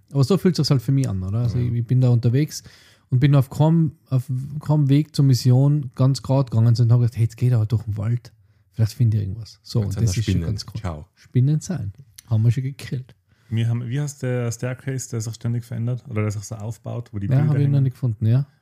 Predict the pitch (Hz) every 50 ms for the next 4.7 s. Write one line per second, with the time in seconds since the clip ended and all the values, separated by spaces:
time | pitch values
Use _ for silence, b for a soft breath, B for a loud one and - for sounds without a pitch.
0 | _ - 107 113 117 120 117 117 117 123 - _ - - 113 - - 135 143 151
1 | 147 143 - - 139 135 135 135 131 - - _ _ - 107 95 110 113 113 113
2 | 120 117 113 - - 120 117 110 101 - - - - _ - - - - 120 120
3 | 127 123 - - _ - 110 98 113 - - 113 - - 107 98 - - 123 123
4 | 117 117 117 120 143 147 101 - - - - 113 110 107